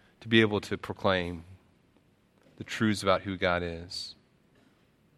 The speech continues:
I, I hope these thoughts are helpful, right? Helpful for us as we think just individually, how, how does my own heart need to improve as, as I approach God, as I, I think about who he is, and as I,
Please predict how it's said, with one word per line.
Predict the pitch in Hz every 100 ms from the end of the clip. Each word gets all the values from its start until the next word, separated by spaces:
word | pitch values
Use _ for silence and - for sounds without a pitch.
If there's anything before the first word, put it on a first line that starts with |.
| _ _ - -
I, | 147
I | 156
hope | 220
these | - 156 -
thoughts | 131 131 -
are | 104
helpful, | - 110 - - 90
right? | 85 90 107 _ _ _ _ _ _ _ _ _
Helpful | - - 127
for | 135
us | 135
as | 120 107
we |
think | 113 127
just | 117 113
individually, | 139 135 131 131 143 135
how, | 127
how | - 139
does |
my | 120
own | 113 135
heart | 131 120 120 127
need | 117 117
to | 123
improve | 107 - 107 113 135 117
as, | 98
as | - 98
I |
approach | 95 - 123 - -
God, | 101 104 123
as | 113
I, | 90 90
I |
think | - 117
about | 107
who | - 117
he | 104
is, | 101 107 123 107
and |
as | 92
I, | 92